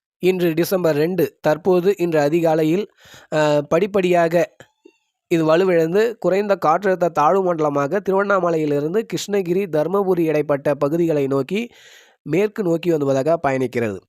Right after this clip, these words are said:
இதனால் தற்போது அடர்ந்த மேகங்கள் வந்து பார்த்தீங்கன்னா தருமபுரி, கிருஷ்ணகிரி, சேலம் போன்ற மாவட்டங்களின் மீது காணப்படுகிறது. இதனால் அங்கு பலத்த மழை பொழிந்து வருகிறது. பிறகு இன்று மதியம் பெங்களூர், மைசூர் வழியாக இன்று பயணித்து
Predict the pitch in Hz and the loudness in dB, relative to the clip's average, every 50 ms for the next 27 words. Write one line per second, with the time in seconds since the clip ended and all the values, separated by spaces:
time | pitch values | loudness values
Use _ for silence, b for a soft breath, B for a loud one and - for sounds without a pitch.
0 | _ _ _ - 160 160 160 156 175 196 196 185 185 160 151 - 170 160 156 170 | _ _ _ -4 -2 -2 0 0 0 0 0 0 -2 -2 -2 -2 0 0 0 2
1 | 208 226 - - - 131 135 143 175 202 220 208 202 180 170 175 180 180 175 160 | 0 -2 -2 -2 -2 -2 0 0 0 -2 0 -2 -4 -2 -2 -2 0 0 -2 0
2 | 151 147 143 135 135 135 135 143 185 202 156 156 151 160 175 190 180 160 165 165 | 0 0 0 0 0 0 0 0 -2 -2 0 0 -2 0 -2 -2 -2 0 0 0
3 | 196 214 - - 156 - - 170 170 156 147 151 185 175 - - 170 170 175 180 | -2 -4 -2 -4 -6 -4 -2 -4 -4 -2 -2 -2 -2 -4 -4 -2 0 0 0 0
4 | 170 165 151 151 143 139 135 135 135 143 147 151 147 143 143 143 139 139 135 123 | -2 -2 0 0 0 0 0 -2 0 0 0 0 0 0 -2 -2 -2 -2 -4 -4
5 | 123 127 131 135 139 185 233 254 b b b b b b b - 143 143 147 139 | -4 -4 -4 -2 0 -2 -2 -2 b b b b b b b -2 -2 0 0 -2
6 | - 135 127 120 117 117 104 110 - - 151 151 156 147 151 151 175 220 208 B | -2 -2 -2 0 0 -2 -4 -6 -8 -4 -4 -2 0 0 0 0 0 -2 -4 B
7 | B B B B B B 156 156 160 165 190 196 139 139 139 143 156 175 185 208 | B B B B B B -4 -4 -2 -2 -4 -4 -2 -2 0 0 0 0 0 -2
8 | 180 151 143 143 156 170 160 156 151 160 165 165 151 139 127 113 117 110 104 110 | -2 0 0 0 0 -2 0 -2 -2 -2 0 0 0 0 0 0 -2 -2 -2 -4
9 | 107 - b b b b b b b b _ _ _ _ - 175 175 185 190 180 | -8 -10 b b b b b b b b _ _ _ _ -2 0 2 2 0 -2
10 | 185 214 190 190 180 165 165 151 147 151 160 170 202 196 190 170 120 - _ _ | -2 -2 -2 -2 0 0 -2 0 0 0 0 0 0 0 0 -2 -2 -8 _ _
11 | _ _ _ _ _ - 131 147 165 185 202 220 208 196 170 123 107 - _ _ | _ _ _ _ _ -4 -2 -2 -2 0 0 2 2 2 2 0 -4 -12 _ _
12 | _ - 143 160 175 202 196 - 202 196 190 165 160 156 156 156 156 156 156 170 | _ -4 -2 0 0 0 0 0 0 0 2 2 0 2 2 2 2 0 0 0
13 | 165 156 147 147 139 139 - 139 147 160 165 160 139 147 175 | -2 -2 0 -2 -2 0 0 0 0 0 -2 -2 -4 -4 -4